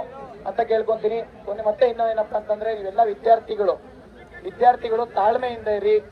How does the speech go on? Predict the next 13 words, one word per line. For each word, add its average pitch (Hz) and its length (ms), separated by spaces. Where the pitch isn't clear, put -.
ಎಲ್ಲ 196 180
ಅಧಿಕಾರಿಗಳು, 220 1000
ಈ 185 40
ಅಧಿಕಾರಿಗಳಿಗೆ 214 880
ಒಂದು 190 200
ರೆಸ್ಪೆಕ್ಟ್ 226 420
ಕೊಡಿ, 196 140
ಯಾಕೆಂದ್ರೆ 214 340
ಅವ್ರು 214 140
ನಮ್ 233 160
ಪರವಾಗಿ 220 440
ಕೆಲಸ 196 220
ಮಾಡ್ತಿದ್ದಾರೆ. 190 520